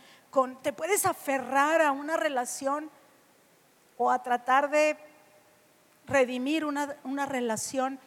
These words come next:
que nunca va a ser perfecta. Es bien duro cuando tratas de idealizar a un padre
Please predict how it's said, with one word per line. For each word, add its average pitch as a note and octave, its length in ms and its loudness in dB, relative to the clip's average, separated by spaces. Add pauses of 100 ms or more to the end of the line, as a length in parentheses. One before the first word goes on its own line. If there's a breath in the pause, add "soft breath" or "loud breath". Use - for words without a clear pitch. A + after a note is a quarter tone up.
(140)
que B3+ 140 -6
nunca C4+ 420 -4
va A#3+ 100 -4
a A#3 40 -4
ser A#3+ 240 -10
perfecta. B3 600 -16 (1200)
Es - 220 -8
bien F4 240 0
duro D#4+ 280 0
cuando B3+ 260 -8
tratas B3+ 340 -8
de C#4 60 -10
idealizar A#3 520 -6
a C4 60 -8
un C4 100 -10
padre C4 440 -4